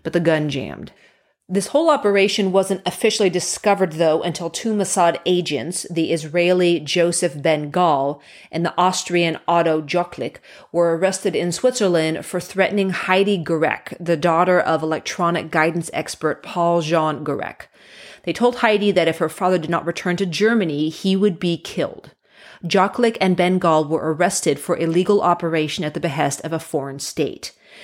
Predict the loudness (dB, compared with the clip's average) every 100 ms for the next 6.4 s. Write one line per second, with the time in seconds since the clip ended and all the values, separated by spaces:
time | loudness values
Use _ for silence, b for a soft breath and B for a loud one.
0 | B -4 -2 -2 0 2 2 2 0 2
1 | 0 -2 -4 -2 0 2 2 0 0 0
2 | 0 0 2 2 0 -4 -2 0 0 -2
3 | -4 0 2 2 -2 -10 -4 0 4 4
4 | 2 0 -2 -2 -2 0 2 2 2 0
5 | 0 0 -2 -6 -8 -8 -10 -8 -6 -4
6 | -6 -10 -10 -14